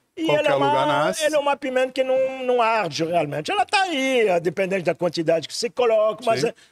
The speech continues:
Speaker 1: ela vai e vem, ela não, não realmente, ela faz o trabalho dela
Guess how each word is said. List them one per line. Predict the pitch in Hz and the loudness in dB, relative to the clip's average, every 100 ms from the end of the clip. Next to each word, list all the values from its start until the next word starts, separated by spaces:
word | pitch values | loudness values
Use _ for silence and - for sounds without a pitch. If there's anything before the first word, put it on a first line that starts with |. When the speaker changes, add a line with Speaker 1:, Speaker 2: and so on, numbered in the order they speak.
| - | -8
Speaker 1:
ela | 294 311 | -2 -2
vai | 247 247 247 233 | 0 0 2 0
e | |
vem, | 175 208 226 220 | 0 0 0 0
ela | 196 202 | 0 -2
não, | 214 226 226 | -2 -6 -6
não | 226 226 | -4 -2
realmente, | 220 226 226 226 208 - 175 156 - - | 0 0 0 -2 -4 -4 -4 -4 -8 -12
ela | - 247 226 | -2 0 2
faz | 247 254 | 2 0
o | |
trabalho | 254 240 240 240 | -2 0 2 2
dela | 240 220 233 - | 0 2 0 -2